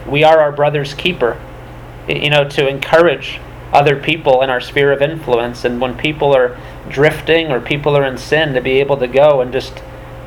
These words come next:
lovingly and graciously confront them and call them to repentance and faith and holy living.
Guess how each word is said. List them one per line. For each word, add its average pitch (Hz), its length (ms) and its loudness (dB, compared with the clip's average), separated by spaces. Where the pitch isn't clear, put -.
lovingly 139 560 2
and 127 140 -4
graciously 135 520 0
confront 139 540 -2
them 120 160 0
and 120 120 -8
call 135 280 4
them 120 180 -2
to 123 140 -4
repentance 123 720 -4
and 117 120 -8
faith - 400 0
and 113 120 -2
holy 127 320 0
living. 123 380 0